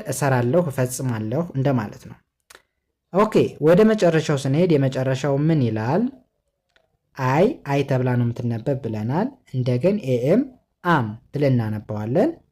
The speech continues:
ኦኬ፣ ወደዚህ ስንሄድ ቢ እንደ ብ፣ አርኤ እንደ ሬ፣ ቪ እንደ ቭ። ኤ ምንድን ነች ብለናል? ሳይለንት ነች ወይም ደግሞ አትነበብም። ኦኬ፣ በአንድ ላይ ብ ሬ ቭ፣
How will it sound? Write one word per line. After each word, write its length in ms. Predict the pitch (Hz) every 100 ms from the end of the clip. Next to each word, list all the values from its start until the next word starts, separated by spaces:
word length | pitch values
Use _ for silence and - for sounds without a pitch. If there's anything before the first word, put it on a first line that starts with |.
| _ _ _ -
ኦኬ፣ 200 | 123 180 214
ወደዚህ 360 | 127 113 107
ስንሄድ 420 | - 123 143 220 254 - _ _
ቢ 220 | 131 127 214 -
እንደ 260 | 127 117 113
ብ፣ 200 | 107 143 233 285 _ _ _ _ _ _ 139
አርኤ 500 | 131 135 143 - 156 165 269 - _ _ _ _ 143
እንደ 220 | 143 127 107
ሬ፣ 100 | 113 180 285 117
ቪ 200 | 120 196 240
እንደ 240 | 135 127 113
ቭ። 180 | 104 104 104 _ _ _ _ -
ኤ 100 | 135
ምንድን 260 | 131 135
ነች 140 | 143 135
ብለናል? 340 | 143 160 240
ሳይለንት 440 | 247 160 135 127 123
ነች 160 | 120 -
ወይም 160 | 120
ደግሞ 160 | 127 208
አትነበብም። 720 | 151 123 117 110 107 107 98 104 _ _ _ _ 139
ኦኬ፣ 160 | 143 127
በአንድ 280 | 110 110 110
ላይ 180 | 127 190 302 - _ _ -
ብ 180 | 123 127 123 165 254 - _ - 135
ሬ 120 | 120 120 135 190 269 - _ _ -
ቭ፣ 180 | 127